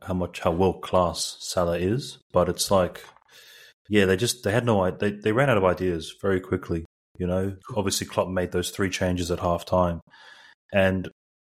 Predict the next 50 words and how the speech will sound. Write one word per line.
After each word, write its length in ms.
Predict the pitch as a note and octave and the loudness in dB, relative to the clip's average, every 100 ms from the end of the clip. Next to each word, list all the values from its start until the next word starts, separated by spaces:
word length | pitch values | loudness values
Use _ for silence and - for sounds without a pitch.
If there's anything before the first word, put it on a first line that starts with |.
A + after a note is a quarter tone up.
| _ - | _ -8
although 320 | A2 G#2+ B2+ | -2 4 4
it 100 | A#2 | 4
gave 280 | G2+ F#2 G2 | 0 0 0
them 100 | F#2+ | -2
more 220 | F2+ F#2 | -2 -2
possession, 480 | - E2+ G2 - F#2 | -2 -2 0 0 -2
it 60 | F2 | -2
was 120 | F2+ | 0
like 220 | G2+ F#2+ | -2 -2
they, 160 | - - _ - | -6 -8 _ -8
they 60 | |
just, 280 | F#2+ G#2+ - | -4 -6 -4
they 80 | G2+ | -4
couldn't 380 | - A#2 G2+ F#2+ | 2 2 2 2
do 180 | F#2+ G2 | 4 4
anything 340 | F#2 - E2+ | 2 -4 -2
with 160 | F2+ F#2 | -2 -2
it. 140 | F2+ _ _ _ - | -4 _ _ _ -6
They 80 | |
just, 300 | F#2+ - - - - _ _ | -4 -4 -6 -14 -20 _ _
they 100 | F#2+ | -2
lacked 560 | F#2+ G2 G#2 A2 - - | 2 2 2 -2 -12 -8
that 200 | G2 F#2 | -6 -6
quality, 520 | - F#2 F2+ F#2+ D#2+ E2+ - - - - | -2 0 0 -2 -6 -10 -20 -20 -20 -10
you 80 | F#2 | -4
know. 200 | F2+ F2 E2+ - | -2 -2 -6 -12
Gra-, 140 | - | -10
that 300 | G2+ G2 - | -4 -4 -4
Gravenberch 680 | - A2+ A2 G2+ F#2+ F2+ - | 0 2 2 0 -2 -2 -6
or 100 | F#2 | -6
whatever, 360 | F2+ F2+ F2 F2 - _ _ _ _ _ | -2 -2 -2 -4 -8 _ _ _ _ _
I 140 | G2 A2 | 0 0
thought 320 | G#2+ - F2+ | 0 -6 -6
he 100 | F#2 | -4
was, 360 | E2+ D#2+ - - _ _ _ _ - | -6 -6 -8 -10 _ _ _ _ -14
uh, 80 | G#2+ - | -12 -2
non-existent. 640 | G2+ F#2+ - A2 - F2 - _ _ - | 0 0 0 -2 -2 -6 -12 _ _ -8
I 180 | F#2 F#2+ | -2 0
just, 200 | G2+ - | 0 0
I, 100 | G#2+ G#2 | -2 0
yeah, 220 | A2 F#2 | 2 2
I 120 | G2 | 2
saw 220 | G2 - A2 | 0 2 2
him 100 | F2+ | 4
go 160 | F#2 A#2 | 4 4
off, 160 | G#2+ | 4
and 80 | F#2+ | 0
I 40 | F#2+ | 0
was 180 | F#2 | 2
like, 220 | G2+ F#2 | 2 0